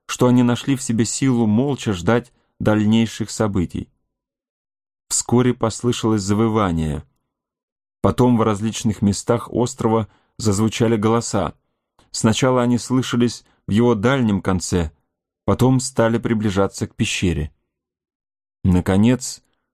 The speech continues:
среди смятения и шума пронесся торжествующий победный клич в нескольких ярдах от замаскированного входа в пещеру.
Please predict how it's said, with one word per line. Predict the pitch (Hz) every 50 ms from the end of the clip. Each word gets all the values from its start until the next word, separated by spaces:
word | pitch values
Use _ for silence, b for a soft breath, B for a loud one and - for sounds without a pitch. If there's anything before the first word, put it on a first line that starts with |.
| _ _ -
среди | - - - 101 107 107 107 120
смятения | 117 - - 113 113 104 - 120 123 123 123 120 120 120
и | - - 104 104
шума | - - - - 120 117 123 123
пронесся | 117 - - 107 107 107 117 117 - - - 117
торжествующий | 104 - 113 98 92 104 113 101 - - - 107 123 135 135 131 123 - - - 131 131
победный | 127 - 110 104 104 98 117 123 123 113 113 113 110 104
клич | - - 104 107 131 143 - - - - _ _ _ _ _ _ _ _ _ -
в | 92 90 92
нескольких | 95 104 123 147 156 143 - - - 127 117 - - 123 - -
ярдах | 104 101 107 117 110 101 92 85 98 95 - - _ _ _ _ _ _ _ _
от | - 110 95 85
замаскированного | 95 104 104 101 - - 107 104 110 110 113 113 110 104 104 101
входа | 101 - - - - 110 110 98 107
в | 95 -
пещеру. | - 110 101 - - - 98 87 85 76 -